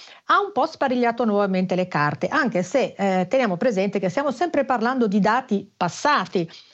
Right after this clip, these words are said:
quindi non di dati che ci danno delle indicazioni su quello che potrebbe essere il trend futuro. Ovviamente i dati questi sono sempre utili, no, per adattare poi le aspettative,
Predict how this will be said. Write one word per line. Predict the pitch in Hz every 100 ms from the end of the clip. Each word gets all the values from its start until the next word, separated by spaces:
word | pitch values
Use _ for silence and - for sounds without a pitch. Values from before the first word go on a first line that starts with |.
| _
quindi | 285 262 202
non | 214 339 269
di | 220
dati | 214 208 208
che | 196
ci | - 220
danno | 185 208 233 214
delle | 196 196
indicazioni | 190 196 190 185 226
su | - 202
quello | 202 196
che | 202
potrebbe | 185 190 185 190
essere | 190 202
il | 185 175
trend | 202 196 190 185
futuro. | 175 214 254 254 190 175 - - - -
Ovviamente | 202 226 262 220 185
i |
dati | 226 208 180
questi | 185 180 - 180 170
sono | 185 180 170
sempre | 160 226 202 180 -
utili, | 277 269 220 185
no, | 180 208
per | 214 196 190 -
adattare | 185 180 170 - 233 208 180
poi | 175 208
le | 180
aspettative, | 180 277 277 381 196 214 185